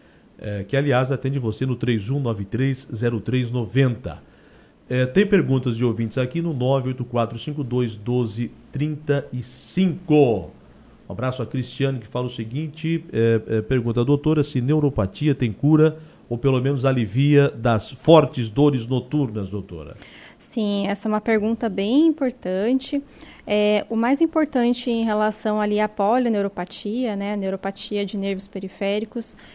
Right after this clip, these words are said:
Speaker 2: é em relação ao diagnóstico. Existem vários subtipos de polineuropatia, né, vários tipos de como acontece a doença. Então, isso é o mais importante em relação a isso.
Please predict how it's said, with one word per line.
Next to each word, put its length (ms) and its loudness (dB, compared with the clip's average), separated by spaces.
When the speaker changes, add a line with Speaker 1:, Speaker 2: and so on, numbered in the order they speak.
Speaker 2:
é 200 2
em 60 2
relação 420 0
ao 140 2
diagnóstico. 840 0
Existem 380 -4
vários 300 -2
subtipos 960 -2
de 120 -6
polineuropatia, 1120 -4
né, 180 -6
vários 560 -8
tipos 540 -2
de 80 0
como 260 0
acontece 840 0
a 40 -2
doença. 600 -2
Então, 380 -4
isso 200 -6
é 40 -2
o 40 -4
mais 200 -4
importante 720 -4
em 60 6
relação 560 -2
a 80 -4
isso. 500 -4